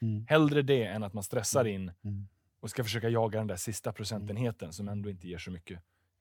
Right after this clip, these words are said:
Speaker 2: i totalen. Utan ta det lugnt och var långsiktig.
Speaker 1: Mm.
Speaker 2: Det kommer man ganska långt på.
Speaker 1: Nej, vi hade någon där. Vi hade lite gissningstävling då när det var som värst, liksom. Då trodde jag väl oktober, eh, skulle botten vara nådd. Då var det någon i styrelsen som sa, "Ja, det är nu."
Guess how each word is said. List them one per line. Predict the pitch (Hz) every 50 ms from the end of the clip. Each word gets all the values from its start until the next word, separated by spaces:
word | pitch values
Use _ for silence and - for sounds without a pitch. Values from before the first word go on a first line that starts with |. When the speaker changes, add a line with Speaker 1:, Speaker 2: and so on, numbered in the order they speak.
| _ _ _
Speaker 2:
i | 95
totalen. | - - 104 - 120 110 104 95 82 - - - _ _ _ _ _ _ _ _ _ _ _ _ _ -
Utan | 104 - 113 104
ta | - 170 170
det | 165
lugnt | 156 147 143 143 - -
och | 135
var | 131
långsiktig. | 127 120 113 - - 113 - - 80 73 - _ _ _ _ _ _ -
Speaker 1:
Mm. | 110 107 104 120 - _ _ _ _ -
Speaker 2:
Det | 120
kommer | - - 113
man | 104 104
ganska | 98 90 - -
långt | 98 92 90 -
på. | 87 - _
Speaker 1:
Nej, | - 175 160 156 156
vi | 151
hade | 151 147 139 147
någon | 143 139 123 135 160
där. | 165 135
Vi | 135 139
hade | 135 127 127
lite | 127 131 139
gissningstävling | 151 156 147 - - - 123 107 - 131 135 147 160 151
då | 139
när | 123 123 127
det | 127
var | 123 120 117
som | - - 127 120
värst, | 113 104 90 - _ -
liksom. | 120 110 - - 117 113
Då | 117 110
trodde | - 139 127 127
jag | 123 117
väl | 117 117
oktober, | 120 113 - - - 110 107 107 123 - - 135 123 120 131 127
eh, | 123 127 131 131 - -
skulle | 143 - 147 131 131
botten | 120 117 104 - - 143
vara | 120 113
nådd. | 113 110 107
Då | 104 110 107
var | 110 117
det | 120
någon | 120 117 110 107 110
i | 110 113 - _ - - - -
styrelsen | - - - 131 110 101 98 101
som | 110 107
sa, | 117
"Ja, | 123
det | 123 131
är | 131
nu." | 127 131 135 143 123 98 90